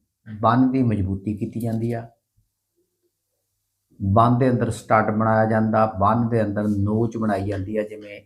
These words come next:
ਇਹ ਸੰਗੋਆਲ ਨੋਚ ਜਿਹੜੀ ਆ,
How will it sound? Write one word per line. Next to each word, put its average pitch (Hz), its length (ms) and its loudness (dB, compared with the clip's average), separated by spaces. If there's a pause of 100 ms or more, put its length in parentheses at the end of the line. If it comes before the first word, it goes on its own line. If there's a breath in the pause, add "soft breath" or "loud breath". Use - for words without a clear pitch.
(100)
ਇਹ 107 460 -2 (680)
ਸੰਗੋਆਲ 110 760 4
ਨੋਚ 98 260 -2 (120)
ਜਿਹੜੀ 98 300 -2
ਆ, 87 260 -4